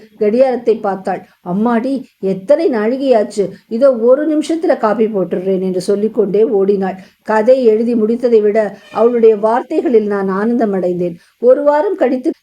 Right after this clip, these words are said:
கதையுடன் பத்திரிகை வந்து மீனாட்சி ரொம்ப ஆவலாக பத்திரிகை பிரித்து என் கதையை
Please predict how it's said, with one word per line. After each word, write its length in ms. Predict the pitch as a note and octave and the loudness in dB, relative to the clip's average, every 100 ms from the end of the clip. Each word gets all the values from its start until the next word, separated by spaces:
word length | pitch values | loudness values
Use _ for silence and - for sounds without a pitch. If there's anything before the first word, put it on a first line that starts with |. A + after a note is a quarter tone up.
| - | -4
கதையுடன் 460 | A#3+ C#4+ C#4+ C#4 E4 | 0 0 0 0 0
பத்திரிகை 540 | B3+ C4 C#4+ C#4+ C4+ | -2 -2 -4 -2 0
வந்து 540 | A3 G#3 G#3 A3 G3 | 0 0 2 2 0
மீனாட்சி 560 | G#3 B3 C#4 C4+ - G#3 | -4 -2 -2 -4 -2 0
ரொம்ப 320 | G3+ A#3 C4+ | 0 0 0
ஆவலாக 720 | C4+ A3+ A#3+ A3+ A3+ B3 F#3+ | 0 0 0 -2 -2 -4 -2
பத்திரிகை 460 | F#3 G#3 - C4 A#3+ | -4 -4 -2 -2 -2
பிரித்து 460 | A#3 A#3+ B3 B3+ G#3 | -2 -4 -4 -2 -2
என் 160 | F#3+ | -2
கதையை 600 | F#3 A3 A#3+ A3+ G3+ G3+ | 0 0 2 0 -4 -8